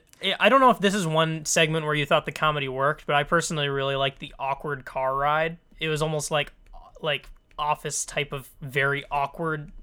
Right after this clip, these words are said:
don't know what to do humor, um, where, you know, that where, uh, uh, the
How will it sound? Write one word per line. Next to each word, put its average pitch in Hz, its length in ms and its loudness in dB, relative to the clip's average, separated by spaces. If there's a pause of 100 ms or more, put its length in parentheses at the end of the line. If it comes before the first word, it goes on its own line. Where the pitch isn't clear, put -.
don't 147 200 -2
know 147 100 -4
what 143 120 -6
to - 120 -10
do 139 220 -6
humor, 165 420 -4 (560)
um, 135 540 2
where, 151 360 2
you 147 200 -4
know, 131 180 0
that 131 160 -6
where, 135 320 0
uh, 123 380 0 (1040)
uh, 139 180 2
the 143 140 -8